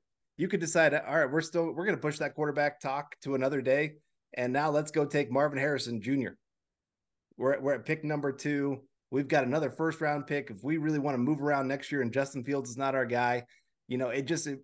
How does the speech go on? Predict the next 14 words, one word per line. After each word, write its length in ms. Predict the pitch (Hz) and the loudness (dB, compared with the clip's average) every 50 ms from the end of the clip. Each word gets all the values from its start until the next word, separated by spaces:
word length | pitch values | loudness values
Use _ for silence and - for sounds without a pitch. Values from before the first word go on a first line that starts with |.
| _ - | _ 0
opens 340 | 165 190 190 165 143 123 123 | 0 2 2 0 -2 0 0
up 140 | 113 101 | -2 -2
so 260 | - - - 170 165 165 | -4 -2 2 2 2 2
many 220 | 156 147 139 139 | 2 0 0 0
more 220 | 131 123 123 120 120 | 0 0 0 2 2
opportunities. 500 | 117 113 - 110 - 117 107 98 90 101 | 0 0 -4 -6 -6 -6 -6 -6 -8 -8
If 120 | 98 113 | -6 -4
you 80 | 185 196 | -2 -2
stay 220 | 196 - 226 214 | 2 4 6 6
at 120 | 190 156 180 | 6 4 4
one, 320 | 185 165 123 98 95 92 - _ _ _ _ _ _ _ _ _ _ _ _ _ _ _ - | 2 2 2 0 -2 -8 -12 _ _ _ _ _ _ _ _ _ _ _ _ _ _ _ -10
you, 160 | 135 143 156 - | -8 -8 -8 -6
you 160 | 139 143 156 | -6 -6 -6
can't 500 | 151 - - 175 165 151 139 - - | -6 -2 0 0 0 0 0 -4 -10